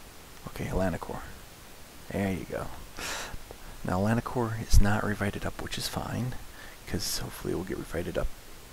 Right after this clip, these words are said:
being attacked. Okay, that's an okay spawn point. And Thunder God and Engineer invited it up enough to, uh, do some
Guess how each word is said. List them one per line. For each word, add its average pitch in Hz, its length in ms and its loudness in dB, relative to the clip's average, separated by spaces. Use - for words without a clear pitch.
being 82 200 -2
attacked. - 520 -4
Okay, - 300 -8
that's - 220 -2
an 123 120 4
okay 120 260 -2
spawn 95 440 -4
point. - 420 -6
And 90 420 -2
Thunder 101 380 -2
God 107 420 0
and - 320 -6
Engineer - 340 -4
invited 98 440 -2
it - 60 -2
up - 180 -2
enough 98 440 -2
to, - 180 -2
uh, - 160 -4
do - 100 -4
some 98 500 -4